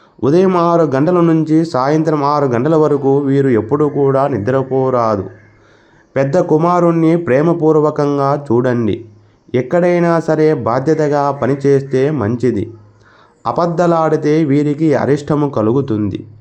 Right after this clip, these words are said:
తెల్లవారుజామున జన్మించిన వారు బహుజ్ఞానము, కార్యశీలులు, వారు మొహంలో కళాకాంతులు స్పష్టంగా ఉంటాయి. సమాజానికి ఒక చక్కగా ఉండి నడిపిస్తారు.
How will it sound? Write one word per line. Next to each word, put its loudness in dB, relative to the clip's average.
తెల్లవారుజామున 2
జన్మించిన 0
వారు 2
బహుజ్ఞానము, 0
కార్యశీలులు, -2
వారు 0
మొహంలో 2
కళాకాంతులు 0
స్పష్టంగా -2
ఉంటాయి. -2
సమాజానికి 0
ఒక 0
చక్కగా -2
ఉండి 0
నడిపిస్తారు. -2